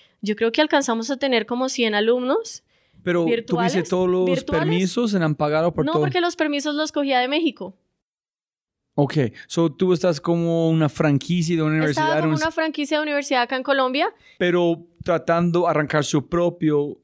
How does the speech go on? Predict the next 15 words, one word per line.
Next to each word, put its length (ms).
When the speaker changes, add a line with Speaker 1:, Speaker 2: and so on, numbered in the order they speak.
Speaker 2:
para 300
quitar 360
ese 180
negocio 340
de 80
su 60
Speaker 1:
Exacto, 80
Speaker 2:
propio 280
Speaker 1:
y 40
Speaker 2:
negocio. 180
Speaker 1:
abrirlo 400
acá 380
como 220
propio 300
negocio 560